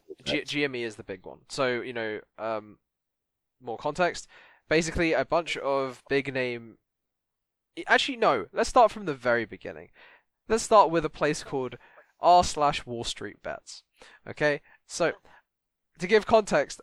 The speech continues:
I, I've been following r slash Wall Street Bets for a long time because I find the subreddit, like, hilarious. So even before the whole G M E situation, just the stories and the things that happened on that subreddit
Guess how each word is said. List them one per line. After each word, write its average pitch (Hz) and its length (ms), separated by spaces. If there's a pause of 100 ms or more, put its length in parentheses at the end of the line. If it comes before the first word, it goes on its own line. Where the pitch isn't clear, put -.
(140)
I, 156 160 (500)
I've 175 220
been 185 400
following 156 560
r 131 180
slash 143 240
Wall 131 140
Street 110 220
Bets 107 220
for - 120
a 110 40
long 117 280
time 127 420 (300)
because 120 400 (120)
I 139 140
find 143 500 (160)
the 131 340
subreddit, 117 580
like, 101 200 (140)
hilarious. 110 960 (400)
So - 140
even 165 320
before 170 260
the 160 100
whole 160 140
G 147 180
M 143 120
E 135 80
situation, 113 720 (260)
just - 240
the 160 60
stories 160 720
and 127 180
the 123 60
things 151 260
that - 140
happened 135 400
on 127 120
that 120 100
subreddit 107 560